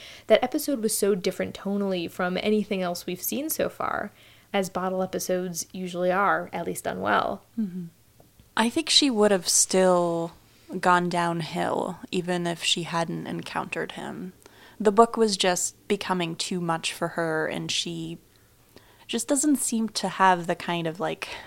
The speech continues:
Speaker 2: I don't know <laughs> if work ethic is the term, but, like, motivation, something to, like, get things done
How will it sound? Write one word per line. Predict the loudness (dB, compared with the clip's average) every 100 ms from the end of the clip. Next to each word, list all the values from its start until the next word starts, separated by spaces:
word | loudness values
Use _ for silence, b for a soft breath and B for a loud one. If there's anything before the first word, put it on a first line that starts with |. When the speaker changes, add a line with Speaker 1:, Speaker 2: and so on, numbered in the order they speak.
| B -8
Speaker 2:
I |
don't | -6 -4
know | -6 -4
<laughs> |
if | -6 -6 2
work | 4 4 2
ethic | -2 -2 -4 -6
is | -10 -10 -8
the | -8
term, | -4 -4 -2
but, | -4 -4
like, | -4 -6 -8 B B B B B B _ _
motivation, | -2 2 4 4 2 2 2 2 2 0 -2 -4 -4
something | -2 -2 -2 -4 -4 -4
to, | -2
like, | -2 -2 -8 -18 _ _ -2
get | -2 -2
things | -8 -4 -2 -4 -6 -8
done | 0 2 2 -2 -4